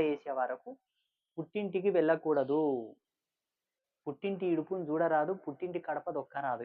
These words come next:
ఇది నియమం. ఇందులో వివక్ష ఉంది, అమ్మ వాళ్ళ ఇంటికి పోవద్దని భేదం పెడుతున్నారు అని అనకండి. ఇందులో శాస్త్రీయత ఉన్నది, ఇందులో ఆధ్యాత్మికత ఉన్నది, మీకు అర్థం కావల్ల.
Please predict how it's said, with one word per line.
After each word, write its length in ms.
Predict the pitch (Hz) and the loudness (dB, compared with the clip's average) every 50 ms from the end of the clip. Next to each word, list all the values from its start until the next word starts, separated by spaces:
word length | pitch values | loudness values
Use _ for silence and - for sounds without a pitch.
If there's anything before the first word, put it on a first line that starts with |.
| 131 | -6
ఇది 120 | 143 139 151 143 | -4 -4 -4 -2
నియమం. 320 | 135 135 143 139 131 117 107 - _ _ _ _ _ _ _ _ _ _ _ _ _ _ _ _ - | -2 -2 -2 -2 -2 -4 -6 -10 _ _ _ _ _ _ _ _ _ _ _ _ _ _ _ _ -10
ఇందులో 320 | 135 143 156 165 175 180 170 | -6 -2 0 2 4 4 4
వివక్ష 400 | 151 151 151 165 165 - - - 170 165 165 | 4 4 2 2 0 -2 -2 -2 0 0 0
ఉంది, 260 | 165 160 165 165 170 170 165 - _ _ _ _ _ _ _ - | 0 0 2 2 2 2 0 -4 _ _ _ _ _ _ _ -6
అమ్మ 160 | 135 143 160 165 170 | -2 2 4 6 6
వాళ్ళ 140 | 170 165 165 160 | 8 6 6 2
ఇంటికి 200 | 151 - - - | 0 -4 -4 0
పోవద్దని 400 | 151 151 165 160 156 156 160 151 135 123 | 4 4 6 6 6 4 2 2 0 0
భేదం 240 | 135 147 147 170 165 160 | 0 2 2 2 4 4
పెడుతున్నారు 440 | 160 156 151 - 165 156 160 165 165 151 | 2 2 2 -2 0 2 4 4 4 4
అని 80 | 135 139 | 4 2
అనకండి. 320 | 156 165 - 156 139 123 123 127 | 0 0 0 0 0 0 -2 -2
ఇందులో 200 | 147 160 170 165 | 0 0 0 0
శాస్త్రీయత 720 | 156 - - 131 139 151 - - 180 175 180 175 170 175 170 165 | 0 0 2 2 2 2 0 -4 -2 2 2 2 2 2 0 0
ఉన్నది, 240 | 156 143 127 117 107 - _ _ _ _ _ _ _ _ _ _ _ _ _ _ _ _ - | 0 -2 -4 -6 -10 -18 _ _ _ _ _ _ _ _ _ _ _ _ _ _ _ _ -8
ఇందులో 220 | 139 151 165 175 151 147 139 | -4 0 0 0 2 4 4
ఆధ్యాత్మికత 600 | 147 151 143 - 180 175 175 180 175 - 175 170 | 4 2 2 -2 -2 -2 -2 -4 -2 -2 0 2
ఉన్నది, 320 | 175 170 160 156 151 135 127 | 2 2 2 2 0 0 0
మీకు 220 | 120 135 156 156 147 | -2 -2 -4 0 0
అర్థం 280 | 139 139 123 147 160 175 | -2 0 -2 -4 -4 2
కావల్ల. 440 | 170 165 160 156 151 143 143 147 151 | 6 6 6 6 4 2 2 2 2